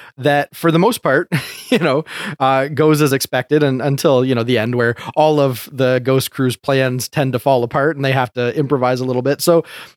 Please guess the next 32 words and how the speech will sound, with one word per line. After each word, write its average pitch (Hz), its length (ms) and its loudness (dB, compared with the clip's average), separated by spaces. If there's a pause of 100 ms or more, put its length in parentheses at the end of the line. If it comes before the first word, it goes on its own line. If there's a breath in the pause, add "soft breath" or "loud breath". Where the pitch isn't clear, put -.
(140)
yeah, 403 300 2
this, - 280 0
this 240 640 -6
was 349 260 -2 (140)
fun 180 300 0
and, 143 340 0
and 135 400 -2
a 135 140 0
creative 156 580 2
way 147 280 4
to 135 180 4
kinda 147 400 0
get 147 180 0
our, 139 260 2
our 131 120 -2
characters 143 440 0
into 131 180 0
another 131 260 2
little 127 180 2
mini 131 220 0
adventure. 139 380 0 (280 loud breath)
It 127 60 -4
wasn't 151 300 2
super 151 260 0
high 135 140 0
stakes, 165 280 0
but 127 240 -2
what 143 200 0
it 123 100 -4
does 196 260 0
do 123 280 0 (340 loud breath)
is 151 520 2